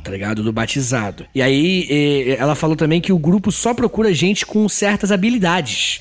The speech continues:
Não é qualquer um, tá ligado? Pra você fazer parte do P C C mesmo, você acaba sendo influenciado pelo P C C, meio que qualquer um que t-, tiver na prisão. Mas pra fazer parte do P C C mesmo,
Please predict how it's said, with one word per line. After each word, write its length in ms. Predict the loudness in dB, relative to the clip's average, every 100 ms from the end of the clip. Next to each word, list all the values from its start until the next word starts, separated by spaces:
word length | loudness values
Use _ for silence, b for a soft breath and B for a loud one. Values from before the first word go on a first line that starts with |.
| -4
Não 100 | -2
é 120 | 0
qualquer 360 | 2 2 2 4
um, 360 | 4 2 -2
tá 120 | -8
ligado? 560 | -8 -4 0 0 0 -2 B B
Pra 100 | -6
você 140 | -2
fazer 260 | 0 0 0
parte 260 | 0 0 0
do 60 |
P 80 | -2
C 100 | -2
C 160 | 0 2
mesmo, 480 | 2 2 2 -2 B B -2
você 160 | 0
acaba 320 | 2 2 2
sendo 240 | 0 2 2
influenciado 560 | 2 0 0 0 -2
pelo 140 | -2 -2
P 100 | 0
C 100 | 0
C, 440 | 0 0 2 0 -2
meio 160 | -2 -2
que 160 | -2
qualquer 340 | -2 0 2 2
um 160 | 2
que 220 | 2 -2
t-, 120 | -2 -6
tiver 200 | -2 0
na 80 |
prisão. 400 | 0 2 2 0 B B B
Mas 120 | -2
pra 100 | 0
fazer 240 | 2 2 0
parte 400 | 0 0 2 0
do 60 |
P 120 | 0 0
C 140 | 0
C 220 | 0 0
mesmo, 800 | 0 2 4 6 4 4 2 2